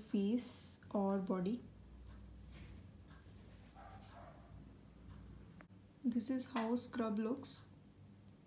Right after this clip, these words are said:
It smells amazing because of the coffee in it. Now coming to the second product, I bought this Nykaa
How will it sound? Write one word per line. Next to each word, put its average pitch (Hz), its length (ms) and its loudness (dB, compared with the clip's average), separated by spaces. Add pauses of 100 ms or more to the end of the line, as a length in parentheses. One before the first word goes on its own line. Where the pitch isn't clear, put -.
(100)
It 240 200 4
smells 233 440 6
amazing 214 480 8 (1160)
because 208 380 4
of 214 180 2
the 233 80 4
coffee 214 540 2
in 214 160 8
it. 233 260 4 (1160)
Now 240 320 6
coming 254 380 8
to 269 160 4
the 269 260 6
second 240 720 4 (1400)
product, 226 580 2 (500)
I 226 340 6 (200)
bought 220 400 4
this 233 540 4
Nykaa 226 560 6